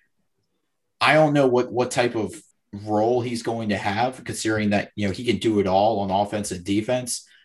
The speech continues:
As it kinda looks right now, I mean, Colin Sexton has the shooting guard position locked up. I think he has a chance to start at small forward for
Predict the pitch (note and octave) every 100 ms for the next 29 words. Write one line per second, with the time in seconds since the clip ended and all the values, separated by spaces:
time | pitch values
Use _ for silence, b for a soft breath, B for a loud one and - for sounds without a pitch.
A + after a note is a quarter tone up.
0 | b _ _ - A#2+ B2 - D#3 A#2+ C3
1 | - A2 F2+ G2 A#2+ A#2 G2 G2+ F#2+ F2+
2 | _ - A2+ B2+ A#2+ - A2+ - A2+ G#2
3 | G#2+ G#2+ - G2 G#2+ G2+ G2+ G2+ F#2+ G2
4 | G2+ - G2+ G2 F#2+ F#2+ G2 G#2 G#2 B
5 | B B B G#2+ G#2 A#2 A#2+ A#2 A2+ G2
6 | G#2 A2+ - G#2+ G#2+ G#2+ F#2+ - G2 G2
7 | F#2+ F#2 F#2+ G2+ G2+ - G2+ G2 F#2+